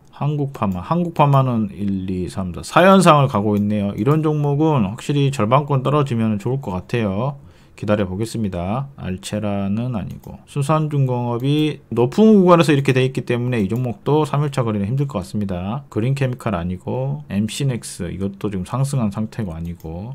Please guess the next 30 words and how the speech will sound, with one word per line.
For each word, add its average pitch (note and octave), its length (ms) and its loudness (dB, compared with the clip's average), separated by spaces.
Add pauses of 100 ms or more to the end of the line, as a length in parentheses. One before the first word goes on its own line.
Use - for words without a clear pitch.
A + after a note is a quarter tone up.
(120)
라닉스도 C#3 880 0
지금 G2 300 -4
아니고 E2+ 420 -8 (120)
지니뮤직, D3 580 2
지니뮤직도 E3 640 2
좀 C#3 140 2
애매하다고 C3+ 640 4
했죠. C3 340 0
어쨌든 C#3 720 0
이제 G2 340 0 (480)
대장주가 D#3 460 6
누군가에 D3+ 420 4
됐다면은 C3+ 580 2
삼 E3+ 220 2
일차는 E3+ 320 2
끝난 D#3+ 320 2
것 C#3 60 2
같아요. G#2 500 2
그 C3+ 120 0
이후로 C3 360 2
어떻게 A#2+ 300 0
움직이는지를 B2 680 2
보고 C3+ 440 4
절반권을 G#2+ 580 0
할지 D3 280 -2
말지 G2 340 -2
보면 F#2+ 260 -2
될 F2 160 -8
것 F#2+ 120 -4
같습니다. G2+ 760 -4